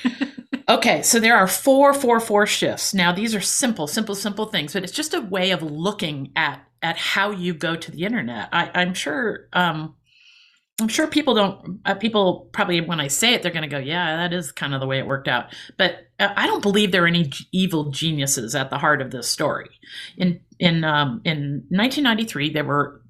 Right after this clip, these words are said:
Speaker 2: three hundred websites in the whole world in nineteen ninety-three. And by two thousand three, there were forty million. And, and believe me, I, I've done a lot of research. I,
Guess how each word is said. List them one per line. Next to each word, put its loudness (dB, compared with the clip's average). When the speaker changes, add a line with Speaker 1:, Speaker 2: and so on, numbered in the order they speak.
Speaker 2:
three 0
hundred 0
websites -2
in 4
the 4
whole 0
world -2
in -8
nineteen -4
ninety-three. -6
And 4
by 4
two 0
thousand 2
three, -2
there 2
were 4
forty 0
million. 0
And, 2
and 2
believe 2
me, 4
I, 2
I've -6
done -6
a -6
lot -2
of -4
research. -4
I, 0